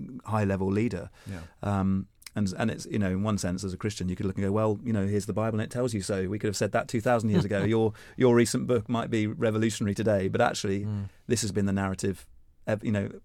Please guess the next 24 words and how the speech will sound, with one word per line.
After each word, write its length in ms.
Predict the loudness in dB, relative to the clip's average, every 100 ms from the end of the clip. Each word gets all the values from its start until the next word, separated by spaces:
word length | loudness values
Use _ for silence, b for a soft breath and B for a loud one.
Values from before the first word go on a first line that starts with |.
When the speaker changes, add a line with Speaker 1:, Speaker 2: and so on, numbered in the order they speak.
| -10
Speaker 1:
w-, 240 | -8 -6 -6
this, 160 | -6
this, 220 | -4 -6 -4
it's 160 | -4
the 80 | -4
pattern 200 | -2 -2
that 60 | -2
Jesus 280 | -4 -4 -6
set, 260 | -6 -8 -10
Speaker 2:
Yeah, 120 | -14 -14 -20 -8
yeah. 160 | -4 -2
Speaker 1:
um, 100 | 0
and 60 |
it 80 | -4
provides 380 | -4 0 2 0
us 100 | -2
with 120 | -2
great, 240 | -2 -2 -2 -10
great 220 | -2 -2 0
patterns 320 | -4 -4 -6
for 360 | -2 -2 -2
effective 380 | -6 -8 -6 -4
leadership. 380 | -4 -4 -6 -10
Speaker 2:
Mm, 100 | -10